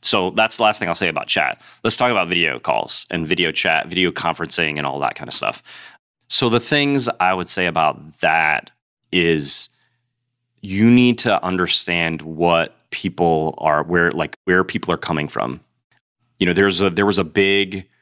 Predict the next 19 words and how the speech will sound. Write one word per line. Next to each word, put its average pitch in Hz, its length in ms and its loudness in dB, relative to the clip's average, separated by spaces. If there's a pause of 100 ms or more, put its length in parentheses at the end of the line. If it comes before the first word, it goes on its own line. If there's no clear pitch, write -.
(140)
uh, 78 680 2 (1800)
debate, 90 640 -2
conversation 87 640 0
about 78 300 0
what 87 140 -2
you 87 60 -10
should - 260 -6
do, 80 240 0
because 78 340 -6
what 85 240 -2 (100)
was 85 180 -2
happening, 85 460 -2
especially 82 480 -2
when 78 360 -4
it 78 100 -8 (220)
was 76 120 -10
purely 170 320 4
remote, 90 300 0
is 80 180 -2